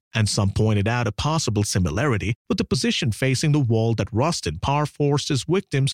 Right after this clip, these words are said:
to hold before being murdered. As for the person last holding the camera,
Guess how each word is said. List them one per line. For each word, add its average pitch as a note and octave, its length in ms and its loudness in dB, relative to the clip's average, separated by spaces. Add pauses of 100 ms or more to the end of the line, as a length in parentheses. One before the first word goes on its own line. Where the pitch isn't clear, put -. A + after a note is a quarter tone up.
(120)
to A3+ 120 2
hold D#3+ 280 2
before E3 280 0
being B2+ 320 2
murdered. D3 520 0 (300)
As G#2+ 180 0
for - 100 -12
the F2 100 -4
person D3+ 420 0
last A#2+ 320 2
holding C#3 340 2
the E2 80 -2
camera, B2 540 0